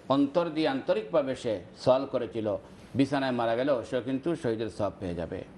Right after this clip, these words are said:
এই উভয় হাদিস থেকে বোঝা গেল যে কোনো ভালো কাজের সৎ ইচ্ছা থাকলে, সদিচ্ছা থাকলে এবং পূর্ণ নিয়ত থাকলে আল্লাহ সুবহানাহু ওয়া তাআলা সেই কাজের সওয়াব তাকে দান করে থাকেন। অতএব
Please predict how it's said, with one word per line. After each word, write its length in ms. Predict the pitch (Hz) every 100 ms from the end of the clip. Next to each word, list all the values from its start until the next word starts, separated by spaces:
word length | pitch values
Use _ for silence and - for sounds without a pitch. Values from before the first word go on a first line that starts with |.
| - - - - - - -
এই 100 | 123
উভয় 180 | 131 135
হাদিস 220 | 127 156 -
থেকে 180 | 156 135
বোঝা 240 | 120 127
গেল 260 | 117 104 131 - - - - - -
যে 80 | 117
কোনো 360 | - 139 147
ভালো 320 | 113 107 139 156
কাজের 420 | 151 135 131 110
সৎ 280 | - 131 - -
ইচ্ছা 300 | 147 - 151
থাকলে, 400 | 139 113 104 104 - - - - - - - - - - - - - - - - - - -
সদিচ্ছা 520 | - 143 180 - 156
থাকলে 320 | 139 131 131
এবং 300 | 123 127 120 -
পূর্ণ 420 | 190 196 180 135 90 - - - - - - - - -
নিয়ত 260 | 131 170 -
থাকলে 360 | 160 135 110 107 - -
আল্লাহ 300 | 110 131 131
সুবহানাহু 340 | 131 123 123
ওয়া 80 | 113
তাআলা 280 | 117 113 104
সেই 240 | - 117
কাজের 320 | - 104 117
সওয়াব 320 | 107 117 135 - - -
তাকে 200 | - 107
দান 220 | 101 101 95
করে 200 | 98 92
থাকেন। 320 | 82 101 95
অতএব 320 | 110 143